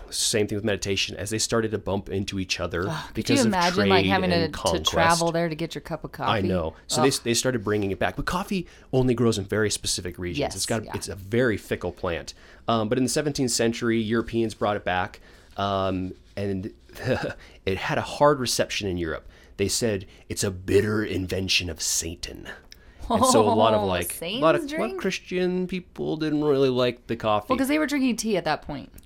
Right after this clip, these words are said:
Speaker 1: 'Cause they were drinking a lot of tea. There was
Speaker 2: Yeah,
Speaker 1: a lot of tea
Speaker 2: which
Speaker 1: back
Speaker 2: is the tea
Speaker 1: Yep.
Speaker 2: leaf, which is less
Speaker 1: Yep.
Speaker 2: bitter,
Speaker 1: But that
Speaker 2: yeah.
Speaker 1: was also f-,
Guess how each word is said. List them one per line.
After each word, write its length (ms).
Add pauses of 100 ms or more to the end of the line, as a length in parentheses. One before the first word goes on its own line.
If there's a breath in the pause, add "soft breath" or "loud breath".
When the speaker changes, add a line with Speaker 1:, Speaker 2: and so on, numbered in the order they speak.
(120)
Speaker 1:
'Cause 100
they 80
were 100
drinking 240
a 40
lot 80
of 80
tea. 220 (100)
There 80
was 80
Speaker 2:
Yeah, 60
Speaker 1:
a 20
lot 120
of 60
tea 120
Speaker 2:
which 100
Speaker 1:
back 100
Speaker 2:
is 60
the 80
tea 160
Speaker 1:
Yep. 80
Speaker 2:
leaf, 200
which 140
is 100
less 200
Speaker 1:
Yep. 80
Speaker 2:
bitter, 220 (140)
Speaker 1:
But 20
that 100
Speaker 2:
yeah. 60
Speaker 1:
was 120
also 300
f-, 120